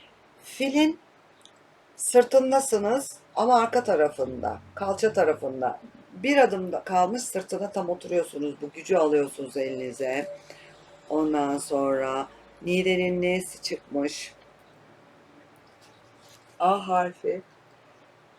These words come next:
Arkadaşlar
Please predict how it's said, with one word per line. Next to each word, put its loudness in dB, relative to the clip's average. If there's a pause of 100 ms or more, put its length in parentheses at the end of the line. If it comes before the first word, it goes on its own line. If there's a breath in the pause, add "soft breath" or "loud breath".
(1300)
Arkadaşlar -8